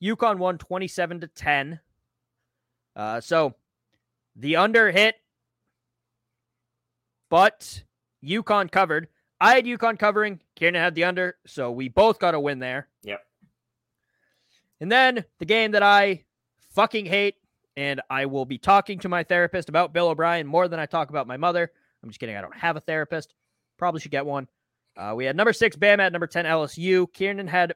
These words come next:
Speaker 1: Bama forty-two twenty-seven. I had Bama twenty-two to three. L S U won thirty-two thirty-one. That does not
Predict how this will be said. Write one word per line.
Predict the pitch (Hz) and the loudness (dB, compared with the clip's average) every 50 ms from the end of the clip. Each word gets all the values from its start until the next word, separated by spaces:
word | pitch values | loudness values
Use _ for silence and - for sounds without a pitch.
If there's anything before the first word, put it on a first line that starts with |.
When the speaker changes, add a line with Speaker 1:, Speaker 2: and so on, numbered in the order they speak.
| - 131 | -6 -4
Speaker 1:
Bama | 160 160 170 165 165 165 156 - _ | -2 0 0 0 -2 -4 -6 -6 _
forty-two | - 160 151 147 131 - 160 143 | -6 -6 -6 -6 -8 -10 -12 -14
twenty-seven. | - - 147 139 127 - 170 175 170 175 170 170 - - | -12 -12 -12 -12 -6 -2 0 0 2 0 -2 -2 -4 0
I | 156 165 170 | 0 2 2
had | 165 156 | 2 0
Bama | 139 151 151 151 151 139 | -2 -4 -4 -4 -6 -10
twenty-two | - - 151 143 135 - 147 | -10 -12 -12 -12 -12 -12 -12
to | 131 120 | -12 -12
three. | - 190 202 196 190 170 - _ _ _ _ _ _ _ | -6 -4 -2 -2 -2 -4 -6 _ _ _ _ _ _ _
L | - 214 220 | 2 4 4
S | 202 156 | 4 2
U | 170 170 170 | 0 -2 0
won | 170 160 143 | 0 -2 -2
thirty-two | - 147 143 131 123 - 139 123 | -4 -4 -4 -6 -6 -8 -8 -6
thirty-one. | - 127 123 123 131 156 170 170 165 151 - _ _ _ _ | -6 -6 -4 -4 -2 0 0 0 -2 -2 -8 _ _ _ _
That | 165 170 170 | 0 0 0
does | 156 165 143 139 | 0 -2 -6 -2
not | 156 175 185 190 190 | 2 4 4 4 4